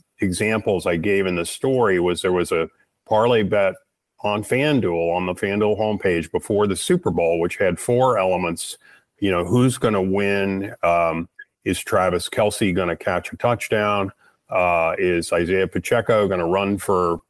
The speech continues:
forty-five yards? And, um, how many, how many yards is Patrick Mahomes gonna, uh, pass for? And, um, the, the odds on the bet were eight to one, uh, but, uh, the bet did not pay off. So anybody who tried it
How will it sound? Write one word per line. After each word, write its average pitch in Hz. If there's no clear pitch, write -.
forty-five 95
yards? 107
And, 90
um, 85
how -
many, 101
how 113
many 117
yards 95
is 90
Patrick -
Mahomes 101
gonna, 87
uh, 80
pass 156
for? 85
And, 104
um, 92
the, 98
the 104
odds 131
on 98
the 92
bet 92
were 95
eight 104
to 95
one, 95
uh, 90
but, 90
uh, 95
the 90
bet 110
did 92
not 123
pay -
off. 85
So 90
anybody 107
who 92
tried 135
it 85